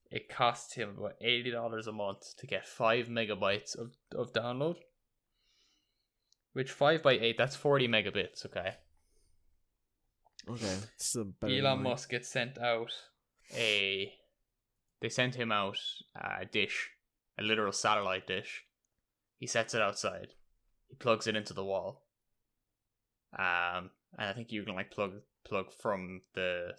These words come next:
Speaker 1: thing into, like, your router or whatever, so you can have, like, Wi-Fi. And then he's getting eighty-nine megabits download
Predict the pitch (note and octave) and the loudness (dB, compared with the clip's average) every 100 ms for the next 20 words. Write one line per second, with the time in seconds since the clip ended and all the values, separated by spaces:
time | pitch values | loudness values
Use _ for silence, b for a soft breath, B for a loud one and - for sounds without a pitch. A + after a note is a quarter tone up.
0 | - F#2+ F2+ F2+ - G#2+ G2+ F2+ F2+ F2+ | -2 0 0 -4 -12 -10 -4 -4 -4 -6
1 | F2+ F#2 F2+ F2 F2 F2+ F2+ F2 F2+ - | 0 2 2 -2 -4 -2 -2 -2 -6 -6
2 | G2 F#2+ F#2 F2+ F2+ F2 F#2+ - B2 - | -6 -4 -2 -2 -4 -4 -2 2 0 -2
3 | b b b b b _ _ _ _ _ | b b b b b _ _ _ _ _
4 | _ _ _ - - B2 A2+ A2 A2+ A2+ | _ _ _ -20 -6 -2 4 4 4 2
5 | A#2 A2+ G#2+ G2+ G2+ - A#2+ A2+ A2 G#2+ | 4 6 4 2 -4 -4 6 6 6 4
6 | G#2+ G2+ G2 G2 F#2+ F2+ - - - G2 | 4 4 2 2 0 -6 -8 -6 0 0
7 | F#2+ F2 | 0 -6